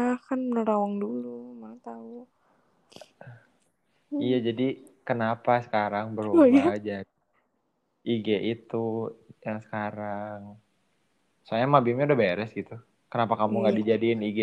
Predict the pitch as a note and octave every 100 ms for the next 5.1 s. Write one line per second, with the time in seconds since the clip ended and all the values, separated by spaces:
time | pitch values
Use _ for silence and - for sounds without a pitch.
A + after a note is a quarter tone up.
0 | A2 A2 A2+ A2 A2+ A2 G#2+ - - A2
1 | A2 G#2+ B2 D3+ D3 C#3 A2+ A#2 A2 A#2+
2 | D#3+ - D3 D#3+ E3 D#3 E3+ F3 C#3 C3+
3 | D3+ F#3+ F#3+ _ _ _ _ _ - B3
4 | B3 D4+ D#4 C#4+ B3+ B3 - A#3+ A#3 A3+
5 | A3